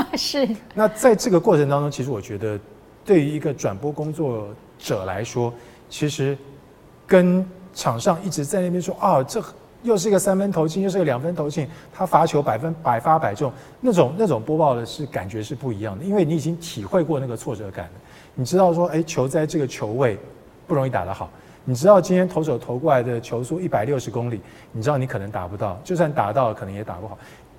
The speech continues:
Speaker 2: 当你自己从事过那个运动之后，你比较能够传达给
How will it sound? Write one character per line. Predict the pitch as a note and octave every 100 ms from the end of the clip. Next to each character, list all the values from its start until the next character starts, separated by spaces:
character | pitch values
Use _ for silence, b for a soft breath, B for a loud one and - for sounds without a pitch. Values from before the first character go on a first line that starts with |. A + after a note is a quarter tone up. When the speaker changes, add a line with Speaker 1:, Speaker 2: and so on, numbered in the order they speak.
| -
Speaker 2:
当 | - B3
你 | G3 A#2
自 | - D#3+
己 | A#2+
从 | - A#2+
事 | D#3
过 | C#3+ C3
那 | B2+
个 | A#2+
运 | A#2
动 | G#2+ G2
之 | G2
后， | G2
你 | F#2+ A2+ -
比 | A#2+
较 | A3
能 | G3+ C3+
够 | F#3 D3
传 | - A#2 C#3
达 | G#2+ A2+
给 | A#2+ G2